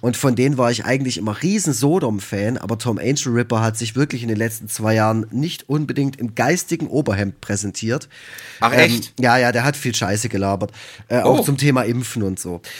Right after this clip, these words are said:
Speaker 1: Äh,
Speaker 2: Oh.
Speaker 1: und genau, und ich bin eigentlich echt ein ganz, ganz großer Sodom-Fan. Also wirklich in meiner Top Ten auch
Speaker 2: Scheiße.
Speaker 1: mehrmals live gesehen und so. Aber Tom
Speaker 2: Oh
Speaker 1: Angel Ripper war ja
Speaker 2: nein.
Speaker 1: schon immer ein bisschen komisch. So, aber,
Speaker 2: Ja.
Speaker 1: ähm, der Mille von Creator ist, glaub ich, echt ein korrekter Dude. Der war auch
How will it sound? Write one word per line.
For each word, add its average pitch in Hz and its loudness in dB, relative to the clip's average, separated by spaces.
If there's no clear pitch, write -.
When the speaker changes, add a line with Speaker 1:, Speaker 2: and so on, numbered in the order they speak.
Speaker 1:
Äh, 139 6
Speaker 2:
Oh. 254 8
Speaker 1:
und 120 0
genau, 117 2
und 110 -2
ich 110 -6
bin 139 2
eigentlich 131 2
echt 127 -4
ein 117 -12
ganz, 127 2
ganz 104 -2
großer 107 -2
Sodom-Fan. 98 -4
Also 110 -6
wirklich 117 -2
in 113 -2
meiner 107 2
Top 127 0
Ten 117 2
auch 110 0
Speaker 2:
Scheiße. 120 2
Speaker 1:
mehrmals 123 2
live 139 2
gesehen 120 0
und 107 -4
so. 113 -2
Aber 113 0
Tom 117 -2
Speaker 2:
Oh 127 4
Speaker 1:
Angel 151 4
Ripper 151 4
war 135 6
ja 135 6
Speaker 2:
nein. 135 4
Speaker 1:
schon 92 -2
immer 120 -2
ein 92 -8
bisschen 110 -4
komisch. 92 -4
So, 139 2
aber, 131 4
Speaker 2:
Ja. 131 4
Speaker 1:
ähm, 117 -2
der 120 2
Mille 196 4
von 196 -2
Creator 151 0
ist, 110 -6
glaub 110 2
ich, 110 -4
echt 135 -4
ein 127 -10
korrekter 123 -2
Dude. 170 -4
Der 143 2
war 131 6
auch 127 2